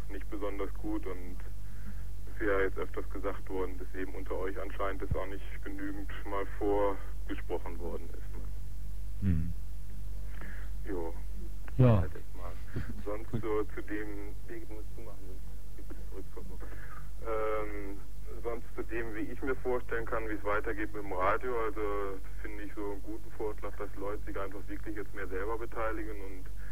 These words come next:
Speaker 1: ich würd von mir aus auch anbieten, an einem der nächsten Sonntage mal anzurufen und zum Beispiel zu erzählen,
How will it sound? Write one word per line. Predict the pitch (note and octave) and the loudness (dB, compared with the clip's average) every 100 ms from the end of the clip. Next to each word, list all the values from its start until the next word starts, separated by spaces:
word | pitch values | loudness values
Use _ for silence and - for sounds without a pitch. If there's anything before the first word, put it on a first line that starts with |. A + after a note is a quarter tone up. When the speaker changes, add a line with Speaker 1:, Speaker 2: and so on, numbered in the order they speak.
| - - | 0 -2
Speaker 1:
ich | - | -2
würd | A2 G#2+ | -2 -2
von | - G2+ | 0 0
mir | G2 A#2 | 0 0
aus | A#2+ | 0
auch | A2+ A2 G#2+ | 0 0 0
anbieten, | - G#2+ G#2 G2+ - G2+ G2 | 0 0 0 0 0 0 0
an | E2+ | 0
einem | F2 F#2+ G2 | 0 0 0
der | |
nächsten | F#2+ F#2+ G#2+ - | 0 0 0 0
Sonntage | G#2 A2+ A2+ A2 A2 | 0 0 0 0 0
mal | G#2 G2+ G2 | 0 0 0
anzurufen | G#2 - - D#3 - | 0 0 0 0 0
und | D#3 F#2+ | 0 0
zum | - | 0
Beispiel | F#2+ F#2+ - G2 | 0 0 0 0
zu | G2+ | 0
erzählen, | F#2 - G2+ G2+ | 0 0 0 0